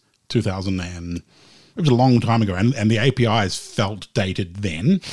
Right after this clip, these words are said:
and the interface felt dated, and everything was super clunky. Um, and then many, many, many years later, after we'd sold, you know, thousands of tickets, uh, through them,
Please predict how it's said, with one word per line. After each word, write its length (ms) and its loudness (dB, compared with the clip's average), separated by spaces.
and 180 -2
the 100 -4
interface 360 -4
felt 240 -4
dated, 320 -2
and 100 -2
everything 240 -6
was 140 -8
super 240 -6
clunky. 460 -2
Um, 340 -8
and 120 -2
then 260 -2
many, 260 4
many, 240 4
many 220 4
years 340 2
later, 240 -2
after 240 -4
we'd 160 -4
sold, 380 -2
you 60 -4
know, 100 -8
thousands 460 -6
of 80 -12
tickets, 440 -4
uh, 140 -6
through 140 -4
them, 120 0